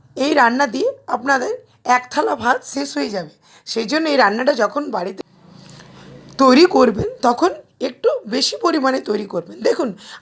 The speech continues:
আমি এখানে পটলের যে পেস্টটা করে রেখেছিলাম, সেটাও দিয়ে দিলাম। এরপর আমি এখানে পরিমাণ মতন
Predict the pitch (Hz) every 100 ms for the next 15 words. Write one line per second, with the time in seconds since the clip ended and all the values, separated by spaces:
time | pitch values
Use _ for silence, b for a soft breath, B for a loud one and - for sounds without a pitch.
0 | 247 285 320 302 339 415 508 b _ 240
1 | 247 294 247 339 - 254 262 - 440 440
2 | b _ - 254 285 294 311 - 359 392
3 | 285 277 285 220 196 180 170 151 b b
4 | b 254 269 254 - 320 - - 240 254
5 | 453 _ _ _ _ 254 277 294 339 403
6 | 269 285 285 294 277 269 311